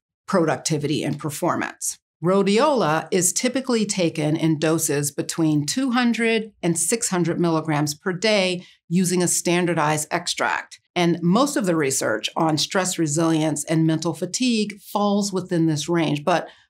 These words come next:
for many people, even lower doses, around two hundred to three hundred milligrams, are enough to see benefits. Because rhodiola can have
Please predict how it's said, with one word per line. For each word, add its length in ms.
for 100
many 280
people, 420
even 320
lower 300
doses, 500
around 320
two 160
hundred 240
to 80
three 240
hundred 300
milligrams, 640
are 120
enough 460
to 100
see 220
benefits. 800
Because 520
rhodiola 760
can 160
have 480